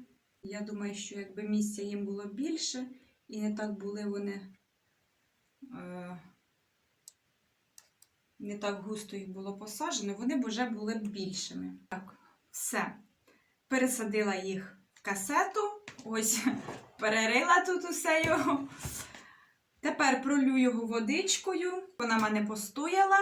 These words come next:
відстоялася, і я в неї добавила ось таке добриво.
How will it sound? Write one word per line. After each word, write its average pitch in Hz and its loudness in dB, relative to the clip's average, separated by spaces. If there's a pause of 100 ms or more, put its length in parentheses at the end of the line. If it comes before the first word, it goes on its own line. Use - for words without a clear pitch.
(580)
відстоялася, 277 -2
і 254 -4
я 294 2
в 269 2
неї 262 4
добавила 277 2 (260)
ось 277 0
таке 208 2
добриво. 190 0